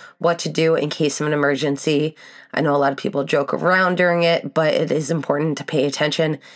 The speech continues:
especially if it is your first time cruising. Now I have some cruising hacks for you.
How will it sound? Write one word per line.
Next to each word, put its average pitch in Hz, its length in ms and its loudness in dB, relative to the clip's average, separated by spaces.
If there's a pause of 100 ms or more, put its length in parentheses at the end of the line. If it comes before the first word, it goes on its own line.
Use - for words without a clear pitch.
(160)
especially 165 640 0
if 156 160 0
it 143 120 2
is 135 200 2
your 151 80 2
first 131 320 -2
time 139 160 2
cruising. - 540 -2 (680)
Now 190 360 4
I 330 80 2
have 254 240 0
some 196 180 0
cruising 185 460 0
hacks - 400 -2
for 117 160 0
you. - 340 -2